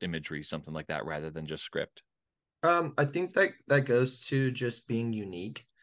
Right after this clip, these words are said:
Speaker 2: Um, we, we wanted to, we wanted to, you know, come out with a bang, but separate ourselves completely, um, from the rest of the world. And,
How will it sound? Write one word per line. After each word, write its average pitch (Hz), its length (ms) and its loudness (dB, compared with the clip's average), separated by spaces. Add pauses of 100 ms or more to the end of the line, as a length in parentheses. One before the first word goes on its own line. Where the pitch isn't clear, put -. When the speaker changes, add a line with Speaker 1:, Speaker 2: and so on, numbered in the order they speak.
(260)
Speaker 2:
Um, 98 400 -4
we, 139 340 6
we 139 180 6
wanted 147 320 4
to, 120 420 -2
we 139 140 4
wanted 160 260 2
to, 131 720 4
you 113 80 -6
know, 107 120 -4
come 143 340 0
out 131 180 8
with 127 100 4
a 123 80 4
bang, 117 440 2
but 120 180 -6
separate 127 640 4
ourselves 110 840 -2 (280)
completely, 113 800 0 (340)
um, 101 360 -2
from 110 200 -2
the 107 120 0
rest 101 380 2
of 101 100 0
the 98 100 -2
world. 92 360 -2 (360)
And, 113 640 2